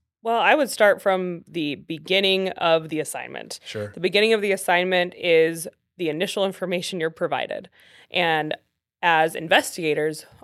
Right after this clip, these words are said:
Speaker 1: our job is to investigate, right? We wanna be diligent,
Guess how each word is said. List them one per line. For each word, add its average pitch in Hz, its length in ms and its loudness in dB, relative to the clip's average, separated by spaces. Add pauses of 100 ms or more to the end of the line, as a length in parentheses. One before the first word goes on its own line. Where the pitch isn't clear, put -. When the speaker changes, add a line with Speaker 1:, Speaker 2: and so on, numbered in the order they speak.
Speaker 1:
our 175 160 0
job 180 460 -2
is 185 240 -4
to 165 340 -4
investigate, 151 640 -6
right? 160 280 2 (240)
We 170 80 -4
wanna 160 180 0
be 156 100 -12
diligent, 185 640 0